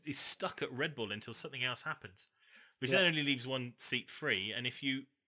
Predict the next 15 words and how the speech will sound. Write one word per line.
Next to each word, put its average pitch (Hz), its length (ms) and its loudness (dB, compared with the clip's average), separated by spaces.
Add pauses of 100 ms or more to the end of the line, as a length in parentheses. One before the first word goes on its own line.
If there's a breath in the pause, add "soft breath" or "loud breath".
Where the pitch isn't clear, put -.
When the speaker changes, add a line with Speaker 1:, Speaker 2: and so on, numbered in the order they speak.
(280)
Speaker 1:
have - 220 0
to - 100 -4
move 101 240 -6
somebody 95 340 -8
on, 92 220 -10 (1200 loud breath)
well 131 140 2
then, 135 300 4 (1040)
Danny 151 320 2 (240)
Kvyat 151 380 -2
has 147 120 -6
got 135 180 -8
to 143 80 -10
go. 165 200 -2
They've, 107 260 -4 (160)
they've 117 240 -2